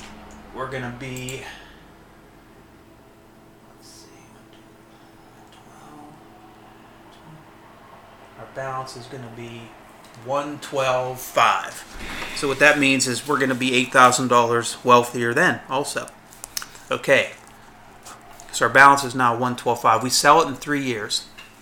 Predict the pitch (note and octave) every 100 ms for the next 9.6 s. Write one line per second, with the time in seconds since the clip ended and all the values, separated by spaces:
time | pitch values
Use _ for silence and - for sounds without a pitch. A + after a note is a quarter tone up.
0 | - - - - - - - - - -
1 | - - D#3 C3 B2+ B2 A#2+ - D3 D3+
2 | D3 D3 C#3 C3+ C3+ B2 B2 A#2+ A#2 -
3 | A#2+ A#2 A#2+ A#2 - - - - - -
4 | - - B2+ - C3+ B2 - - - -
5 | - - - - - - - - - -
6 | - - - - - - - - - -
7 | B2 A#2+ - - - D3+ C#3+ C#3+ C#3 C#3
8 | C3 - C3+ C#3 C#3 C3 - B2+ A#2+ A#2
9 | A#2 A2 G2+ A2 -